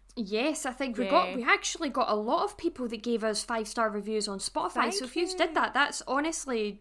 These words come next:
Speaker 1: so, so appreciated. You've no idea. Um, I think
Speaker 2: Legends.
Speaker 1: when I checked, we had, like, um, was it twenty, twenty something five-star reviews on po-, on Spotify already.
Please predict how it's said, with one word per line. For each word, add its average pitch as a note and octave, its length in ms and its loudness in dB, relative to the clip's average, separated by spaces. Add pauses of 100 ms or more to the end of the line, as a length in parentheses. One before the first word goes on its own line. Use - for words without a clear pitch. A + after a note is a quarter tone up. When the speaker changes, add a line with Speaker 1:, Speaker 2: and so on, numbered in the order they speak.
(120)
Speaker 1:
so, - 420 -2
so D4+ 220 -4
appreciated. A#3 680 -6
You've G#3 160 -8
no C#4+ 160 -2
idea. A3 520 -2 (500)
Um, A3+ 100 0
I A3 120 2
think A3 120 -2
Speaker 2:
Legends. A3 240 0 (380)
Speaker 1:
when B3 140 0
I C#4 100 4
checked, - 520 -4
we A#3+ 60 -4
had, A3+ 320 -2
like, G#3 380 -2
um, G3 500 -6 (680)
was G#3+ 120 -6
it A3 120 -8 (140)
twenty, D4 460 -2
twenty D4 320 -4
something E4+ 600 -2
five-star C#4+ 560 0
reviews C#4+ 460 -6
on B3+ 220 -6
po-, C4 200 -10
on B3+ 200 -4
Spotify C#4+ 460 -4
already. C4+ 440 -4